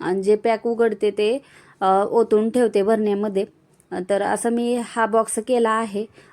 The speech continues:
मसाले ठेवण्यासाठी. अ, बरं पडतं एक बॉक्स घेतल्यानंतर सगळे मसाले मिळतात. आणि फ्रीजरमध्ये मी जास्त गर्दी केली नाही. आणि आता माझा मटार संपला आहे, अ, ह्यावेळेस मटार एवढा काही मी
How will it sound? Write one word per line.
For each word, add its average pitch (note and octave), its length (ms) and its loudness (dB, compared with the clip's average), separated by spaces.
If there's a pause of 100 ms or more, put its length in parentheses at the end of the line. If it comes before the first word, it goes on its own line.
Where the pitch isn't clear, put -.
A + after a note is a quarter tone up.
(200)
मसाले G3+ 380 0
ठेवण्यासाठी. G#3 720 -2 (340)
अ, F#3+ 240 2
बरं A#3 220 2
पडतं A#3 320 -2
एक G3+ 220 -2
बॉक्स G#3+ 280 0
घेतल्यानंतर G3+ 600 -2
सगळे G#3+ 340 0
मसाले G#3+ 360 -4
मिळतात. G3+ 320 -4 (380)
आणि G#3+ 200 0
फ्रीजरमध्ये B3 640 0
मी B3 120 -2
जास्त B3 300 -2
गर्दी A3+ 340 2
केली A#3 260 0
नाही. G#3 180 -2 (380)
आणि G3 200 0
आता G#3 220 -2
माझा A3 420 0
मटार A3+ 500 2
संपला A3+ 400 -2
आहे, A3 340 -2 (880)
अ, F3 180 -2
ह्यावेळेस G#3 520 0
मटार A3 300 -2
एवढा G#3 260 0
काही G#3 180 -4
मी G#3+ 100 -4